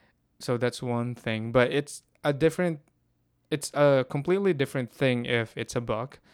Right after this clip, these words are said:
because for books, I, I think books have more freedom when it comes to translation because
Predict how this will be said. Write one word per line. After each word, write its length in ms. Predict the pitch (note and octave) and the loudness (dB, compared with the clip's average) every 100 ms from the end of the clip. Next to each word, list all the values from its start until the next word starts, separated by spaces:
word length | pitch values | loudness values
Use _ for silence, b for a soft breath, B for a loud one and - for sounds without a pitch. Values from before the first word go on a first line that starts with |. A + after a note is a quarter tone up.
| b b b | b b b
because 400 | A#2+ B2 C3+ A#2+ | -12 -2 0 0
for 260 | - B2+ A#2+ | 0 2 2
books, 500 | A#2+ C3+ C3 - - _ _ _ _ - | 2 2 2 -2 -14 _ _ _ _ -4
I, 220 | C3 C3 | -2 -2
I 60 | |
think 240 | B2+ F#3 G3+ - | -4 -4 -6 -8
books 360 | C3 B2+ - | -2 0 0
have 180 | C3 A#2 | -2 0
more 340 | B2 A#2 B2 A#2+ | -4 -4 -4 -4
freedom 880 | - - - - A#2+ A#2+ B2+ D#3+ | -10 -18 -10 -4 0 0 0 -2
when 120 | E3+ C3 | -6 -6
it 60 | C#3+ | -4
comes 220 | B2 A#2 | -4 -4
to 80 | B2 | -8
translation 640 | B2 A2+ A#2+ A2+ C3+ C3+ | -8 -6 -4 -4 -4 -6
because 460 | A#2+ - A#2 A2 | -6 -4 -4 -4